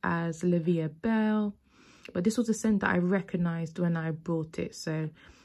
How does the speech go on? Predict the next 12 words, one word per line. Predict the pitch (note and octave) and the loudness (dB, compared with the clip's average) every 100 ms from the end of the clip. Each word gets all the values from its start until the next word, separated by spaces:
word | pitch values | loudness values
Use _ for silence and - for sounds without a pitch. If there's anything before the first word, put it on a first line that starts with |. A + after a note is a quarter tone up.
| - | -10
I | E3+ | -2
think | G3+ F#3+ | 0 0
a | F#3 | -2
few | - F#3 | 0 -2
people | F3+ F#3+ F3+ F3 | 0 -2 0 0
that | E3+ | 0
I | E3+ E3 | 0 0
know | E3+ E3 D#3+ D#3+ D#3 - _ _ - | 0 0 -2 -2 -6 -8 _ _ -4
do | F3+ E3 E3+ | 0 0 0
own | D#3+ D3+ | -2 -2
this | D3+ C3+ - | -4 -8 -8
fragrance. | D3+ D3 - - - | -8 -8 -8 -10 -10